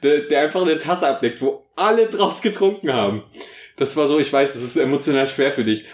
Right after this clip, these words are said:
Und das tut mir auch voll leid, aber ich war ja auch ein bisschen betrunken. Deswegen hab ich erstmal in erster Linie überhaupt nicht drauf geachtet, als ich dir die Tasse gegeben hab.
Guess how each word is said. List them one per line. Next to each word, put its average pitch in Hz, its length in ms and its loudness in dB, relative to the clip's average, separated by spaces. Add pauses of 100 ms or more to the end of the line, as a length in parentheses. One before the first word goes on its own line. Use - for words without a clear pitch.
Und 127 60 0
das 135 140 0
tut 190 200 -2
mir 160 100 2
auch 131 140 -2
voll 208 240 0
leid, 190 240 2
aber 113 120 0
ich 135 120 -2
war 156 100 0
ja 151 120 2
auch - 140 -2
ein 165 60 -2
bisschen 135 240 -2
betrunken. 117 460 -2
Deswegen 135 260 0
hab 127 120 -2
ich - 100 -8
erstmal 151 320 0
in 110 60 0
erster 156 240 -2
Linie 131 220 0
überhaupt 117 160 0
nicht - 140 -6
drauf 120 180 -2
geachtet, 131 340 0
als 117 180 -2
ich 113 80 2
dir 110 80 2
die - 60 -8
Tasse 143 220 -4
gegeben 123 360 0
hab. 104 220 -6